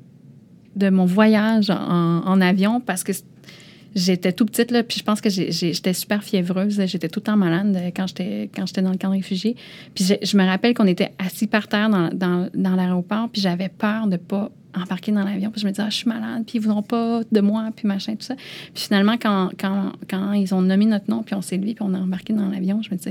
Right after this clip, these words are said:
OK, c'est bon. » Puis, tu vois, avant de décoller, après, avant le trente-six heures de, de vol ou de, de voyagement qui, qui nous conduisait jusqu'ici, j'ai, j-, la, l'hôtesse de l'air m'a donné un jus de pomme, puis je me suis renversé le jus de pomme sur moi. <laughs> Fait que j'ai eu, là, la robe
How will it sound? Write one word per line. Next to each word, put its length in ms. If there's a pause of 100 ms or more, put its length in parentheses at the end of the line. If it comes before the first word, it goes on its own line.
OK, 80
c'est 180
bon. » 180 (880)
Puis, 320 (120)
tu 140
vois, 100
avant 440
de 60
décoller, 640
après, 320
avant 400
le 180
trente-six 540
heures 260
de, 200
de 140
vol 460
ou 160
de, 260
de 220
voyagement 500
qui, 260
qui 140
nous 80
conduisait 360
jusqu'ici, 500 (360)
j'ai, 260
j-, 120 (160)
la, 220
l'hôtesse 340
de 60
l'air 140
m'a 80
donné 200
un 80
jus 120
de 80
pomme, 360 (520)
puis 100
je 100
me 80
suis 140
renversé 600
le 60
jus 120
de 80
pomme 240
sur 180
moi. 200
<laughs> 1120
Fait 140
que 80
j'ai 80
eu, 800
là, 180
la 140
robe 100